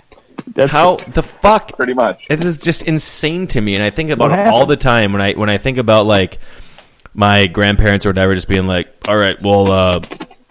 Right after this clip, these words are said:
Speaker 2: call your grandma if you need anything," or whatever. Like, they just don't wanna say anything.
Speaker 1: <laughs>
Speaker 2: Uh, and I just
Speaker 1: Yeah.
Speaker 2: think, like, "Dude, do you seriously not care, or are you just pretending you don't care because you,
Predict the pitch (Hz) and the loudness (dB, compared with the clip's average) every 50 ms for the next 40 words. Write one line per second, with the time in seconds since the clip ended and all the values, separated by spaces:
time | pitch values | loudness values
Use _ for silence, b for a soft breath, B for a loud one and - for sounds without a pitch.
0 | - - - - - - - - - 143 143 135 127 113 113 107 104 101 101 - | -18 -18 -20 -20 -20 -16 -12 -2 2 4 6 6 4 4 2 0 0 0 -2 -2
1 | - 92 92 92 90 90 80 90 85 82 - 113 127 123 117 110 98 101 95 107 | -4 -4 -4 -2 -4 -4 -4 -4 -6 -4 0 2 2 4 2 2 0 0 0 2
2 | 110 110 98 120 117 107 117 107 101 117 104 95 110 110 107 101 98 - - 104 | 0 0 0 0 0 0 0 0 2 2 2 2 2 2 2 0 0 0 -2 0
3 | 98 95 95 92 87 - 90 87 87 87 - - - - - - - - _ _ | 0 0 -2 -2 -4 -6 -8 -8 -10 -12 -14 -18 -14 -12 -12 -12 -12 -18 _ _
4 | _ _ _ - - - B B B B B B B - 101 101 101 98 95 92 | _ _ _ -18 -16 -16 B B B B B B B 0 2 4 4 4 4 4
5 | 90 85 - - 117 120 120 120 110 123 120 120 - 156 147 151 - 143 127 120 | 2 2 0 0 0 0 2 2 2 2 0 0 2 2 2 2 2 2 2 2
6 | 113 101 - 147 151 170 170 143 117 120 143 185 202 156 101 - - - - 110 | 2 0 0 2 2 2 2 2 0 -2 -2 -2 -2 -4 -6 -10 -10 -6 -2 0
7 | 117 131 135 - - 147 139 127 123 123 120 - - 123 120 120 127 135 139 135 | 0 0 0 -2 -2 -2 -2 0 0 -2 -2 -2 -2 -2 0 0 2 2 0 0
8 | - - 104 104 104 104 110 120 127 120 127 - - - 120 104 - - 117 117 | 0 0 2 2 2 2 0 0 0 0 -2 -2 0 0 -2 0 0 -2 -2 -2
9 | 120 117 113 113 104 101 95 104 104 107 104 - - 110 104 101 98 95 98 92 | -2 -2 -2 -2 0 0 0 0 0 0 -2 -2 0 0 2 2 0 0 -2 -4
10 | - - 98 87 87 95 95 95 92 92 90 | -2 -2 -2 -2 -2 -2 0 0 0 -2 -4